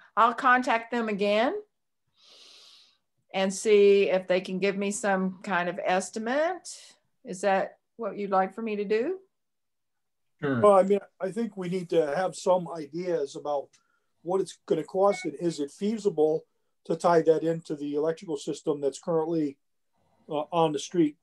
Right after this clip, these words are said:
Speaker 3: you know, maintained by Eversource.
Speaker 1: Mm-hmm.
Speaker 2: Now, w-, have
Speaker 1: Okay.
Speaker 2: we, have,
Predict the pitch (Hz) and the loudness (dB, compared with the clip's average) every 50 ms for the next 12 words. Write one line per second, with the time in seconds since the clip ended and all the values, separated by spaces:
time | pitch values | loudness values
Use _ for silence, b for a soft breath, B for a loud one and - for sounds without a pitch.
0 | _ - 180 156 147 143 143 143 143 139 143 - 170 151 143 139 143 135 127 135 | _ -8 -6 -4 -4 -2 0 0 0 0 0 0 -2 -2 0 2 2 4 4 4
1 | 156 156 147 139 - - 113 98 _ _ - - _ - - - - _ _ _ | 2 0 -2 -6 -6 -8 -14 -16 _ _ -20 -20 _ -20 -20 -20 -20 _ _ _
2 | _ _ _ 175 175 185 190 170 165 170 185 - - - _ _ 175 _ _ _ | _ _ _ -12 -8 -6 -6 -4 -4 -6 -6 -6 -8 -10 _ _ _ _ _ _
3 | _ _ _ _ _ _ _ _ - b b b b b b b b b b b | _ _ _ _ _ _ _ _ -20 b b b b b b b b b b b
4 | b _ _ _ _ _ _ _ - _ _ _ _ _ _ - 147 139 135 135 | b _ _ _ _ _ _ _ -20 _ _ _ _ _ _ -2 2 2 4 4
5 | 156 190 196 - - 151 - 170 - 208 - _ _ _ - - _ _ _ _ | 4 2 0 0 -2 -2 -2 -2 -2 -4 -4 _ _ _ -20 -20 _ _ _ _
6 | - - 151 151 151 | -6 -4 -4 -4 -4